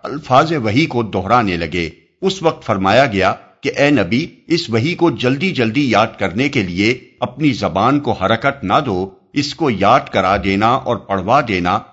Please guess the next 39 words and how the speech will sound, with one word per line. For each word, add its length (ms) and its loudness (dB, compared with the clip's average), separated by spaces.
हमारे 440 4
जिम्मे 340 -4
है, 220 -4
लिहाजा 420 4
जब 220 -2
हम 180 -2
इसे 220 -2
पढ़ 200 0
रहे 280 0
हों 220 0
उस 220 0
वक्त 300 0
तुम 200 6
इसकी 300 -2
किरत 400 0
को 120 0
गौर 300 0
से 180 -6
सुनते 380 -2
रहो, 260 0
फिर 280 2
इसका 300 2
मतलब 420 -2
समझा 400 0
देना 320 2
भी 220 -4
हमारे 340 4
ही 200 -4
जिम्मे 340 -4
है। 180 -8
आखिरी 400 4
मर्तबा 440 2
सूरह 340 2
ताहा 340 2
के 160 -2
नुजूल 360 -2
के 120 -2
मौके 320 -2
पर 260 -2